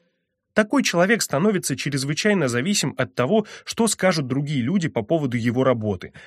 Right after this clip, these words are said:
от их оценки. И у него, конечно, возникает паника, а в итоге вся деятельность парализована.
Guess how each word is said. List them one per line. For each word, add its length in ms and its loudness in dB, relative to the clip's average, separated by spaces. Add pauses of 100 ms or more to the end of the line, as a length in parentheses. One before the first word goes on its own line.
от 160 -4
их 280 -2
оценки. 600 -2 (480)
И 80 4
у 60 4
него, 260 2
конечно, 420 -2
возникает 540 -2
паника, 460 0 (420)
а 80 -2
в 100 0
итоге 360 0 (360)
вся 360 2
деятельность 600 -2
парализована. 680 -4